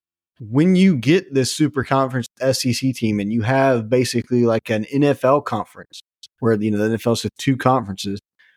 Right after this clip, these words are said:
you're gonna have even some of the best teams in N F L history. I mean, some of 'em go undefeated, but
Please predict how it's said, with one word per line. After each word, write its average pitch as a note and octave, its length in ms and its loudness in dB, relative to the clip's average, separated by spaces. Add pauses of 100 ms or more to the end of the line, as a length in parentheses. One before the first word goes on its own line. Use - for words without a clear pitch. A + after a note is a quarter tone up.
(320)
you're C3 140 -4
gonna F3 260 2
have D#3 560 0 (380)
even F#3 280 2
some F3 160 2
of D#3 40 2
the B2+ 60 2
best D3 280 0
teams D3 260 0
in C3+ 60 2
N C#3 100 2
F B2 120 -2
L A#2 80 0
history. C3 380 0
I A2+ 60 0
mean, A2+ 120 -2
some C#3 200 0
of B2+ 60 2
'em A2+ 100 0
go G#2 240 -2
undefeated, G2+ 400 -6
but A2 140 -4